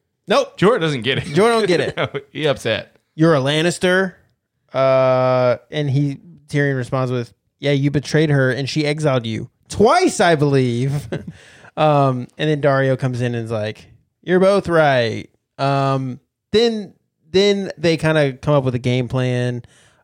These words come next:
Speaker 1: Uh, Tyrion definitely thinks that he's going along on this journey. I did like how Daario wasn't like, "Hell no, you're not," but he was like, "Okay, have you ever fought?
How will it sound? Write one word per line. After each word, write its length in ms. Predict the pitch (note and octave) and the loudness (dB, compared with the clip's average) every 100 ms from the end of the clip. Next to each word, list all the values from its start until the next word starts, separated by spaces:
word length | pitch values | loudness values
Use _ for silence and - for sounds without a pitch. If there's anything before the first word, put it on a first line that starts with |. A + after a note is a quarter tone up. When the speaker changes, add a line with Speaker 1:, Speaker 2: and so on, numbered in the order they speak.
| _ | _
Speaker 1:
Uh, 380 | A2+ A2+ A2+ A2 - | -2 0 0 -2 -6
Tyrion 360 | - F3+ G#3 E3+ | 0 2 2 2
definitely 320 | E3 D#3+ D#3 | 2 2 -2
thinks 320 | C#3 D3 C3 | 0 -4 -2
that 240 | C#3 A#2+ - _ | -2 -2 -4 _
he's 600 | - C#3+ C#3+ C3+ A#2+ - _ _ | -12 -6 -4 -4 -8 -14 _ _
going 240 | C3+ C#3 | 0 0
along 280 | B2+ A2+ C3+ | -2 -4 -4
on 80 | F3 | -4
this 160 | F#3+ E3+ | -4 -2
journey. 460 | F#3 G3+ G#3+ A3 - _ _ _ _ | -2 0 -2 -4 -10 _ _ _ _
I 140 | C3+ | -4
did 180 | C3 D#3+ | 0 2
like 220 | D3+ C#3+ | 2 2
how 100 | C#3+ C3+ | 0 0
Daario 560 | C#3+ C3 C3+ C3+ C3 | 2 2 4 4 4
wasn't 300 | B2+ C3 B2 | 2 -2 -4
like, 280 | A#2 A2+ A2+ | -8 -8 -8
"Hell 260 | - C3+ C3 | -8 -6 -4
no, 160 | C3 | -4
you're 160 | C3+ C#3 | -2 -2
not," 460 | D3 D3+ D3+ - - | 0 0 -2 -6 -8
but 80 | |
he 100 | C3+ | -4
was 140 | C3+ B2 | -2 -2
like, 340 | A#2+ A#2 - - | -4 -4 -8 -10
"Okay, 600 | B2+ C3 A#2+ B2+ F3 F#3 _ _ _ _ _ _ _ _ | -6 -2 0 0 -2 -4 _ _ _ _ _ _ _ _
have 220 | _ C3 B2 | _ -6 -2
you 160 | C3 | 0
ever 240 | E3+ G3+ G3 | 0 0 -2
fought? 720 | - D3 G#2 F#2+ - - | -2 -2 -2 -6 -12 -18